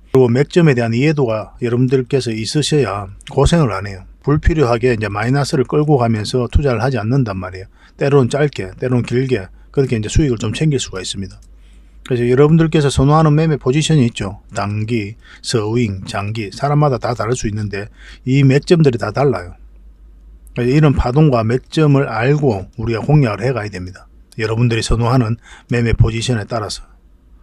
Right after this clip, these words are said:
그런 부분들을 또 이번 시간을 통해서 다시 한 번 더 점검을 해드릴 거고, 또 부족한 부분들은 텔레그램방을 통해서 계속 안내를 좀 해드리겠습니다.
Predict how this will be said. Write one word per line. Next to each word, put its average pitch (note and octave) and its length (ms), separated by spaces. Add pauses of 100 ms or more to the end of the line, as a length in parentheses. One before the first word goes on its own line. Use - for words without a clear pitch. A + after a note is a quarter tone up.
(280)
그런 D#3+ 260
부분들을 C3 720
또 A#2+ 140
이번 A#2 180
시간을 B2+ 200
통해서 A2+ 220
다시 C3 240
한 A2 100
번 A2 140
더 G#2+ 100
점검을 A2 400
해드릴 A2+ 260
거고, G#2 480 (380)
또 B2+ 80
부족한 D#3+ 460
부분들은 A#2+ 640
텔레그램방을 A#2+ 720
통해서 G#2+ 400
계속 A2 320
안내를 B2 260
좀 G#2 180
해드리겠습니다. A2 680